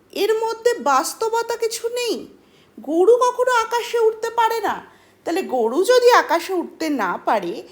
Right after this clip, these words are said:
তাহলে এর মধ্যে বাস্তব সত্য নেই। তার জন্য এটাকে বলা হবে, এর মধ্যে যোগ্যতা রক্ষিত হয়নি, তাই এটা কখনোই বাক্য হবে না। দ্বিতীয় যে বিষয়টা আসে,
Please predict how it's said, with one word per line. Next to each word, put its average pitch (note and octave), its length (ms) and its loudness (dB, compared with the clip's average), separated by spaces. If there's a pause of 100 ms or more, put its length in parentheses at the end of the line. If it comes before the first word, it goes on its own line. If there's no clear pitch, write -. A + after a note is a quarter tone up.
(260)
তাহলে F4 280 0
এর C4+ 440 -6
মধ্যে A3 520 -6 (280)
বাস্তব D4+ 520 0
সত্য G4 420 -8
নেই। F#4 300 -2 (720)
তার F4 220 2 (100)
জন্য C4 600 -2 (240)
এটাকে G4+ 380 -4
বলা B3+ 320 0
হবে, C#4 400 -4 (260)
এর B3 240 2
মধ্যে C#4 360 -4
যোগ্যতা A#3 640 -4
রক্ষিত B3+ 480 -6
হয়নি, B3+ 520 -2 (420)
তাই G4+ 180 2
এটা D#4 420 -2
কখনোই G3 540 -6 (120)
বাক্য A3+ 520 -2
হবে F3+ 300 -6
না। - 180 -16 (1300)
দ্বিতীয় G#4 460 8
যে C5+ 160 6
বিষয়টা G4 640 2
আসে, F#3 520 -6